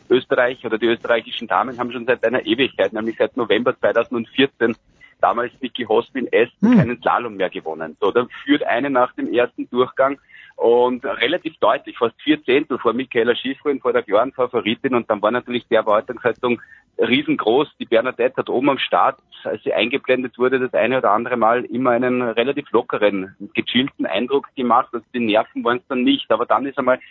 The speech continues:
Speaker 1: die Frieda Hansdotter losgefahren, wie vom wilden Schwein gebissen, hat da schon eine unglaubliche Fahrt hingelegt für mich im zweiten Durchgang. Und ich dachte schon, ui, das ist einmal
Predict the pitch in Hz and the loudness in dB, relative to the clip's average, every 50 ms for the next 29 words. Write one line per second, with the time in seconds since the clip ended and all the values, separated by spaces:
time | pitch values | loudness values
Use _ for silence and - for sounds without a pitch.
0 | - - - - 127 123 - - 131 131 135 - - 107 120 143 - - 120 107 | -20 -20 -12 -8 -8 -8 -4 -2 0 2 2 2 2 0 -2 -2 -4 0 -2 -2
1 | - - 120 107 101 107 123 127 - - 135 - - 127 127 127 131 131 127 131 | 2 2 0 0 2 -2 -2 -4 -4 -6 -6 -2 2 0 0 0 -2 -8 -8 -6
2 | 131 127 123 131 131 - - 120 - - - 95 117 123 143 135 - 139 135 - | -8 -4 -2 -2 -2 -2 -4 -10 0 2 2 2 2 -2 -6 -10 -8 -8 -8 -8
3 | - - 123 - - 123 - 135 127 120 131 170 160 143 120 110 147 147 - - | 0 0 0 2 2 2 4 4 2 4 4 2 4 4 2 4 4 2 0 -2
4 | 139 - 147 104 101 120 - - 123 131 139 135 113 104 113 117 - - - 131 | -2 0 2 2 2 0 0 -4 -10 -8 -6 -2 2 2 2 0 0 -2 -2 0
5 | 123 131 139 - - _ _ - - - - - - - 120 123 117 - - 117 | 0 0 -4 -6 -8 _ _ -20 -20 -20 -20 -16 -2 0 0 0 0 0 0 0
6 | 107 120 - - 147 - - 123 127 - - 135 127 131 127 127 - - - - | 0 0 -2 -6 -12 -6 0 0 0 2 2 0 0 0 -2 -2 -6 -6 -2 -2
7 | - - - - - 117 - - 120 117 117 - _ 113 110 98 87 - _ _ | -2 -2 -4 -14 -14 -12 -6 -4 -4 -4 -4 -8 _ -2 -2 -2 -2 -4 _ _
8 | - 104 113 113 - _ _ - 120 117 117 123 120 117 117 120 117 | -2 -2 -2 -2 -8 _ _ -6 -4 -2 0 0 2 2 2 0 0